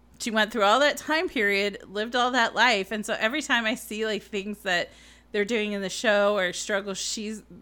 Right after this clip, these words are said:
the character is going through, I'm like, "My mom went through that." And I, and it makes me think of my mom, mom. And then I get all nostalgic and I'm like, "I miss my mom, mom." <laughs>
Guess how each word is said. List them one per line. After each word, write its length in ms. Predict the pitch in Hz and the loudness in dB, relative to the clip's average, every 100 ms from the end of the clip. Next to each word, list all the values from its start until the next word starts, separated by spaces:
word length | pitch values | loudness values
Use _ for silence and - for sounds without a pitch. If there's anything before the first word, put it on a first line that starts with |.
| - - | -20 -10
the 120 | 190 | -6
character 580 | - 202 196 202 190 180 | 0 0 0 -2 -2 -2
is 200 | 190 180 | -4 -4
going 340 | 165 180 240 | -2 0 -2
through, 340 | 247 269 285 | -2 0 0
I'm 180 | 285 226 | 0 0
like, 260 | 226 226 214 - - - | -2 -2 -6 -14 -20 -14
"My 160 | - 370 480 494 539 480 | -6 -2 2 4 6 6
mom 120 | 339 | 8
went 220 | 226 196 | 6 4
through 160 | 233 220 | -2 0
that." 420 | 180 165 147 156 - | 4 6 4 0 -2
And 160 | 233 | 2
I, 80 | 254 | 4
and 220 | 240 233 | 4 0
it 60 | 240 | 0
makes 240 | 285 392 | 0 0
me 120 | 339 330 | -2 0
think 200 | 359 349 | 0 0
of 60 | |
my 120 | 330 311 | 0 2
mom, 260 | 285 359 | 0 0
mom. 260 | 392 202 196 | 0 0 0
And 120 | 214 | -2
then 120 | 262 | -2
I 80 | 320 | -2
get 160 | 359 339 | -2 0
all 120 | 311 | 0
nostalgic 720 | 302 302 - 254 330 311 247 | -2 -6 -4 -4 -2 -2 -2
and 120 | 254 | -4
I'm 100 | 277 | -4
like, 220 | 302 311 330 | -4 -6 -6
"I 100 | 392 | -10
miss 220 | 466 453 - | -12 -18 -12
my 160 | 453 415 | -10 -8
mom, 200 | 403 508 | -8 -6
mom." 480 | 381 233 196 185 196 | -4 -2 -2 -4 -8
<laughs> 40 | - | -14